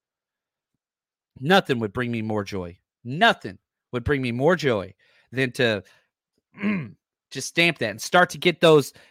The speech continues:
you know, rumors swirling. Is Pete Carroll gonna be around long term? He's the oldest coach of the N F L. Seahawks have never really had a good coach before in the past.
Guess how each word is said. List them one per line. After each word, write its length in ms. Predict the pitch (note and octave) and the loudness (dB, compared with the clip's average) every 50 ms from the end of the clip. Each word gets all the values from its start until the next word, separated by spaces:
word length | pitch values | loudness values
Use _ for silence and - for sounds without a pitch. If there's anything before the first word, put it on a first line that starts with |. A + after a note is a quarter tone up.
| _ - | _ -4
you 100 | C#3 C#3+ | 0 2
know, 120 | D3 C#3 | 2 2
rumors 460 | B2+ C3 D#3 F3+ G3 G3 G3 G3 F3+ | 2 2 2 2 2 2 0 0 -2
swirling. 640 | - - - F#3 G3 G3+ G3+ F#3 E3 D3 A#2+ G#2+ G2+ - _ _ _ _ _ _ _ _ - | -4 -2 0 2 4 4 2 2 0 -2 -4 -6 -8 -14 _ _ _ _ _ _ _ _ 2
Is 320 | F#3+ G#3 A3 A3+ G3+ - | 6 6 6 6 4 0
Pete 320 | - - G#3 A3 A3 F#3+ | -4 -2 -2 -2 -2 0
Carroll 280 | - - G#3 G#3+ G#3+ G#3 | 0 2 4 6 6 4
gonna 180 | F#3 G#3 G3+ F#3+ | 4 2 2 2
be 180 | D#3+ G#3 G3+ | 2 2 2
around 300 | G3+ F#3+ G3 G3 G3 G3 | 4 4 4 4 4 4
long 140 | G3 G3 F#3 | 2 -2 -2
term? 160 | - G3 F3 | -2 -2 -2
He's 140 | C#3+ C3 C3+ | -2 -4 -2
the 60 | D#3 | 0
oldest 260 | G3 C#4+ D4+ B3 - | 0 0 0 -2 -2
coach 180 | - G3+ F#3 - | 0 0 0 -2
of 60 | - | -2
the 100 | C#3 C#3 | -2 0
N 80 | C3+ C3 | 0 0
F 120 | A#2 - | 0 0
L. 280 | B2+ B2 B2+ D3 - - - - _ | 0 2 2 2 0 -4 -10 -20 _
Seahawks 400 | - - G#3 G#3+ G3+ G3 F3+ - | -8 0 4 6 6 6 4 0
have 80 | - D3 | 0 0
never 180 | D#3+ E3 E3 | 2 2 4
really 260 | D3+ D3 D3+ C#3+ B2 | 4 4 4 4 4
had 200 | A2+ B2 C#3+ D#3 | 4 4 4 4
a 40 | D3 | 2
good 200 | - B2+ A#2 - | 0 -4 -4 -2
coach 260 | - C#3 A#2+ A2+ - | -2 -2 -2 -2 -4
before 280 | - A2+ - - C3+ B2+ | -10 -10 -6 -4 -4 -4
in 60 | A2+ | -4
the 60 | G2+ | -6
past. 480 | - - C3+ C3+ C3 A#2 A#2 - - | -4 -2 0 0 2 0 -2 -4 -10